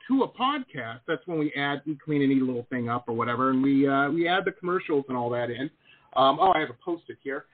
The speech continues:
Um, if you wanna listen to all of my podcasts, we do 'em a couple times a week, um, ad-free without the commercials,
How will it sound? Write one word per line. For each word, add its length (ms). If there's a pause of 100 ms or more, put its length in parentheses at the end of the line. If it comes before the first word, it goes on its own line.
(380)
Um, 220
if 200
you 120
wanna 320
listen 280
to 60
all 300
of 80
my 140 (100)
podcasts, 680
we 80
do 120
'em 100
a 40
couple 320
times 220
a 60
week, 260 (520)
um, 440
ad-free 720
without 400
the 60
commercials, 680